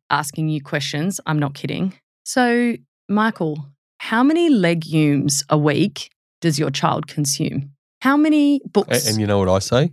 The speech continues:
Speaker 1: <laughs>
Speaker 2: "Can you just define legumes?"
Speaker 1: And then, and then what I would say, "I am so embarrassed 'cause I don't know what a legume is 'cause I've just read it off this form.
Speaker 2: <laughs>
Speaker 1: How many books are on your shelf? How many alcoholic beverages do you have a day?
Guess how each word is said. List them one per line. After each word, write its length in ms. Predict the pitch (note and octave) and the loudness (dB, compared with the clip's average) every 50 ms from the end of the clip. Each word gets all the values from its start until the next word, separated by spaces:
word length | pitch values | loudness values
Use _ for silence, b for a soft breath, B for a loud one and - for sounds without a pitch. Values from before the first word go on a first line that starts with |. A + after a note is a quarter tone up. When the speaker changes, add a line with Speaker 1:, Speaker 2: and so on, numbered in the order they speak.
| - _ _ | -6 _ _
Speaker 1:
<laughs> 600 | - - - - - G#4+ G#4+ G#4 G#4 G4+ F#4+ - - | -2 -2 -2 -2 -4 -6 -6 -8 -8 -4 -2 0 0
Speaker 2:
"Can 180 | - A#2+ B2 | 0 0 2
you 80 | C3+ C#3+ | 4 4
just 220 | C#3+ E3 C#3+ - | 4 2 0 -4
define 420 | - A#2+ - - A#2+ A2+ G#2+ G2 F#2+ | -6 -10 -6 -2 0 0 2 2 0
legumes?" 480 | F#2+ G2 A2+ A#2+ C3+ D3 F#3+ G3+ - - | 0 -2 0 0 0 0 2 4 4 4
Speaker 1:
And 140 | G3 G3+ A3+ | 4 4 2
then, 320 | B3+ C4 A#3+ A3+ C4+ C#4+ - - - | 2 2 0 0 0 0 0 0 0
and 140 | A3 A3 A3+ | 2 2 2
then 120 | B3+ D4 | 2 2
what 120 | D4+ D4+ B3+ | 2 2 2
I 100 | A3+ G3+ | 2 0
would 220 | F#3 F#3 F3 - | 0 -2 -4 -4
say, 400 | - - D#3+ D#3 E3 F3+ G#3+ B3 B B B B B B _ _ _ - | -2 0 0 2 2 0 -2 -4 B B B B B B _ _ _ -6
"I 80 | F3 F3 | -2 -2
am 100 | E3+ E3 | -2 -2
so 260 | D#3+ - - F#3+ G3 | -2 -2 -2 0 0
embarrassed 600 | G3+ F#3 D3+ D3 D#3 - - - - C#3 C#3+ - | 2 0 0 0 0 0 0 0 -2 -4 -4 -6
'cause 160 | - - D#3 | -6 -2 0
I 60 | D#3+ D#3 | 0 0
don't 220 | C#3 D#3+ D#3+ F3+ | 2 2 2 2
know 100 | B3 G3 | 2 2
what 140 | D#3+ C#3 C#3+ | 0 2 2
a 60 | C#3+ | 2
legume 400 | C#3+ D3 D3 D3 C#3 D3 D3 D3 | 2 2 0 0 2 2 2 4
is 200 | D#3+ E3 D3+ C3+ | 4 2 2 0
'cause 200 | C#3 - G3+ F3 | -2 0 0 2
I've 160 | F3 F3 E3 C3+ | 2 0 0 -2
just 320 | F3 G3+ A3+ G#3+ - - | -2 -2 -2 -4 -4 -2
read 160 | F3 D#3+ D#3 | -2 0 0
it 100 | D#3 - - | -2 -2 -2
off 180 | E3+ D#3 C#3 - | -2 -4 -4 -2
this 200 | - D#3+ C#3 - | -4 -4 -4 -4
form. 380 | - - F#3 A3+ A3 E3 D#3+ D3+ | -2 0 0 0 0 0 -2 -4
Speaker 2:
<laughs> 20 | |
Speaker 1:
How 680 | - - - - - D3 C#3+ - - - - C4 C#4+ D#4 | -4 -6 -4 -2 -2 -2 -2 -2 -2 0 0 0 0 0
many 220 | F4 F4 F4+ E4+ | 0 0 0 0
books 380 | A3+ A#3+ A3+ G#3+ - - - - | 2 0 0 0 0 -2 0 0
are 100 | G3 F3+ | 0 0
on 160 | - F#3 F3+ F3+ | 0 0 0 0
your 140 | F3+ F3 | 0 0
shelf? 280 | D#3+ - E3+ D3 - C#3 | 0 0 -2 -2 -2 -4
How 220 | - - G3 F#3+ | -2 -2 0 0
many 440 | G3 G#3+ A3 A#3 A#3+ A#3+ A#3+ - - _ _ _ _ - | 0 0 2 2 2 2 0 -2 -4 _ _ _ _ -4
alcoholic 520 | F3 F3+ F3 - F#3 D#3 E3+ F#3 F#3 F#3 - | -4 -4 -4 -4 -6 -4 -2 -2 -4 -2 -2
beverages 680 | - G#3+ G#3 - G3+ - - - D#3 - C#3 - - - _ | -2 -2 0 0 -2 -2 -2 -4 -4 -4 -6 -8 -10 -10 _
do 100 | - D#3+ | -2 0
you 140 | D#3+ D#3+ D3 | 2 2 2
have 180 | C#3+ C#3 D3 C#3 | 2 0 -2 -2
a 40 | - | -2
day? 360 | - - - - - - | -2 -2 -2 -2 -4 -6